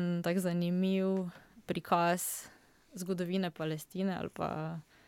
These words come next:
tega dela sveta od leta oseminštirideset pa do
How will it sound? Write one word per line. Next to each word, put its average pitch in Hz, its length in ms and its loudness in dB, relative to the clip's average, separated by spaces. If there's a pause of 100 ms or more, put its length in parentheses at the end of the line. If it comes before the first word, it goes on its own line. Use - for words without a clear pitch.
(300)
tega 170 380 0
dela 170 500 0
sveta 165 480 -2
od 170 100 0
leta 170 220 0
oseminštirideset 165 600 -4
pa 156 160 -6
do 156 460 -2